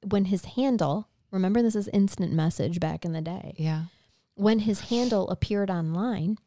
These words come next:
Speaker 1: a friend I M'd him that he suspected his father had been drinking rubbing alcohol, and the friend wanted Cruz's advice but grew frustrated when Cruz didn't reply. So, "Dude," he typed, "speak."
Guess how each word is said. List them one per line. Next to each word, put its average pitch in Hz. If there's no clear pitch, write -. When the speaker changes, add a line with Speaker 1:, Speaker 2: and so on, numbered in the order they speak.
Speaker 1:
a 254
friend 208
I 190
M'd 220
him 170
that -
he 185
suspected 175
his 190
father 180
had 175
been 165
drinking 180
rubbing 185
alcohol, 151
and 233
the 220
friend 220
wanted 190
Cruz's 196
advice 175
but -
grew 185
frustrated 190
when 180
Cruz 208
didn't 196
reply. 240
So, 226
"Dude," 247
he 196
typed, -
"speak." -